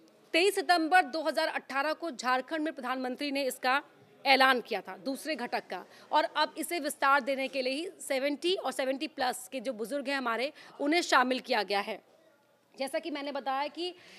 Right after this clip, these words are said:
इस विस्तार से करीब छः करोड़ हमारे जो, अ, वरिष्ठ नागरिक हैं, उन्हें फ़ायदा मिलने जा रहा है।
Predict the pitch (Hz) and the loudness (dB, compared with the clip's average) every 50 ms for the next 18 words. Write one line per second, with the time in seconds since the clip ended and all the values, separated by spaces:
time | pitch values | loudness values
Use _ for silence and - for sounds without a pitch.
0 | - - - 330 - 302 330 269 - 302 277 302 330 - 349 - 320 311 330 349 | -12 -6 -6 -6 -4 -4 -6 -4 -2 0 0 0 0 -2 -4 -4 -2 -2 -2 -2
1 | 277 285 - - - 302 311 339 - 311 294 269 285 302 269 269 262 262 262 262 | -6 -8 -12 -6 -2 0 0 0 0 0 0 2 2 0 0 0 -2 0 0 0
2 | 277 226 277 294 294 302 294 277 - - - - - - 247 247 190 254 302 349 | -2 -2 -2 -2 -2 -2 -4 -6 -8 -16 -20 -20 -8 -4 -4 0 2 2 2 2
3 | - - 302 294 269 254 208 262 285 277 - 262 240 - 285 285 320 339 - 311 | 0 -2 0 2 2 2 2 2 -2 -2 -2 -4 -2 0 2 2 2 4 6 6
4 | 277 269 254 294 285 277 269 277 277 262 269 277 254 254 262 233 254 247 240 262 | 6 8 6 4 2 2 0 0 0 2 4 4 4 4 4 4 2 0 0 -4